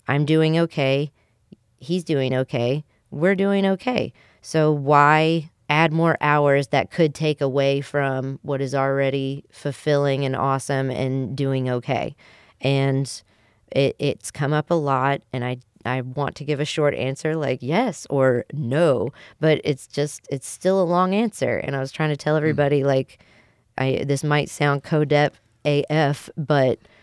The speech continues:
Speaker 1: I
Speaker 2: <laughs>
Speaker 1: consider you my North Star. So it's like you lead me in the right.
Speaker 2: Codependent
Speaker 1: Yeah.
Speaker 2: A F. <laughs>
Speaker 1: And codep A F.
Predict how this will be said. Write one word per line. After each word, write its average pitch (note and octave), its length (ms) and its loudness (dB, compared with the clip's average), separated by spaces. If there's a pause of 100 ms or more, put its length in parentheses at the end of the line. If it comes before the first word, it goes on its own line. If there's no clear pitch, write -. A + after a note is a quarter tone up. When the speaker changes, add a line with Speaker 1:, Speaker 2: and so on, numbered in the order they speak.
(220)
Speaker 1:
I C#3+ 220 4
Speaker 2:
<laughs> - 100 -20
Speaker 1:
consider F3+ 680 4
you G3+ 440 8 (300)
my E3+ 260 6
North E3+ 320 8
Star. D#3 560 6
So D#3+ 400 6
it's C#3+ 260 4
like D3+ 220 4
you E3 280 0
lead E3 260 4
me E3 120 8
in D#3+ 100 4
the E3 100 6
right. D#3+ 260 6
Speaker 2:
Codependent E3 220 2
Speaker 1:
Yeah. F#3 400 8
Speaker 2:
A C3+ 160 2
F. G#2 320 0
<laughs> E3+ 100 0
Speaker 1:
And F#3 100 0
codep A3 600 6
A G#3+ 240 4
F. G3+ 340 6